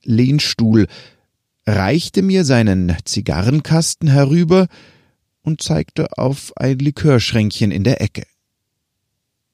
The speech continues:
Dann stellte er sich vor das Feuer und betrachtete mich in seiner sonderbar forschenden Manier.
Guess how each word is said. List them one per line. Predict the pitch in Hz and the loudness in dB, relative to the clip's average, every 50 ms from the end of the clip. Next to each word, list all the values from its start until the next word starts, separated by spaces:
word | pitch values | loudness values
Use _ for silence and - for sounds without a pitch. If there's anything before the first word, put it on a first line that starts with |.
| _ _ _ _ _ _ _ _ _ _ _ _ _ _ _ _ _ _ _ _ _ _ _ _ | _ _ _ _ _ _ _ _ _ _ _ _ _ _ _ _ _ _ _ _ _ _ _ _
Dann | - 92 78 85 131 175 208 | -6 -4 -4 -2 -2 -4 -4
stellte | - - - 85 98 135 143 - | -4 -2 0 0 0 2 2 2
er | 131 101 113 | 0 2 0
sich | 131 156 - | -2 -4 -2
vor | - - 120 | -2 -2 -2
das | 98 82 80 - - | 0 -2 -4 -6 -8
Feuer | - - - 76 76 101 120 147 185 190 - - - - - - _ _ _ _ _ _ _ _ _ _ _ | -10 -10 -6 -4 -2 0 2 2 2 0 -2 -6 -14 -20 -20 -20 _ _ _ _ _ _ _ _ _ _ _
und | - 147 151 - - - - - _ | -6 -4 -4 -6 -10 -16 -20 -12 _
betrachtete | - 147 - _ - - - - - - - - - - 143 | -10 -10 -10 _ -12 -10 -10 -10 -10 -8 -10 -6 -4 -4 -2
mich | 131 131 143 - - - _ _ _ _ _ _ _ _ _ _ _ _ _ _ _ _ _ _ _ | -2 -2 -2 -4 -6 -12 _ _ _ _ _ _ _ _ _ _ _ _ _ _ _ _ _ _ _
in | 123 123 113 | -2 0 2
seiner | 123 120 113 110 107 - - - | 2 2 2 0 -2 -2 -6 -8
sonderbar | 131 113 113 117 127 139 139 147 127 120 131 123 139 | -4 -2 0 0 2 2 2 0 2 2 0 0 0
forschenden | - - - - 95 82 80 - - - 95 85 85 85 80 | -2 -4 -4 -4 -2 -2 -2 -4 -6 -4 -4 -2 -2 -2 -2
Manier. | 78 82 101 131 135 113 101 92 - - - | -2 -2 -2 0 0 0 0 -2 -4 -6 -12